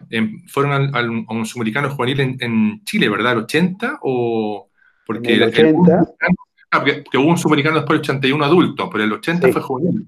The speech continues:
Speaker 1: Y ustedes lograron, ¿cierto? Fueron
Speaker 2: Lo
Speaker 1: campeones.
Speaker 2: ganamos por primera vez, ah, bueno.
Speaker 1: Sí, sí.
Speaker 2: Antes de ese mundial, de ese sudamericano, antes de ese
Speaker 1: Claro.
Speaker 2: sudamericano de lo-, del ochenta, hubo un sudamericano de menores,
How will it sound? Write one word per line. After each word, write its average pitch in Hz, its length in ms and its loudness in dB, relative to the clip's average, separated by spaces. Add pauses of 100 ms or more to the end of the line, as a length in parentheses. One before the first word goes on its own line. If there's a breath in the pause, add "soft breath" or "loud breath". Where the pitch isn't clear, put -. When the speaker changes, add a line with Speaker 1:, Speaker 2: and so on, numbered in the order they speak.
Speaker 1:
Y 127 60 -6
ustedes 127 180 0
lograron, 165 300 2
¿cierto? 110 260 -10
Fueron 139 160 -4
Speaker 2:
Lo 139 40 -10
Speaker 1:
campeones. 123 340 2
Speaker 2:
ganamos 135 260 0
por 139 140 0
primera 120 320 2
vez, 160 200 4
ah, 113 360 0
bueno. 127 280 -2 (240 loud breath)
Speaker 1:
Sí, 143 100 -12
sí. 123 60 -8 (180 loud breath)
Speaker 2:
Antes 233 280 4
de 208 80 10
ese 202 160 4
mundial, 170 800 4 (320)
de 131 140 -2
ese 151 180 0
sudamericano, 139 920 4
antes 156 240 0
de 175 80 6
ese 165 140 0
Speaker 1:
Claro. 135 180 2
Speaker 2:
sudamericano 135 540 2
de 135 100 4
lo-, 123 260 0
del 123 160 -2
ochenta, 143 580 0 (420 soft breath)
hubo 170 440 4
un 160 160 -2
sudamericano 170 1120 2
de 131 140 -4
menores, 135 760 2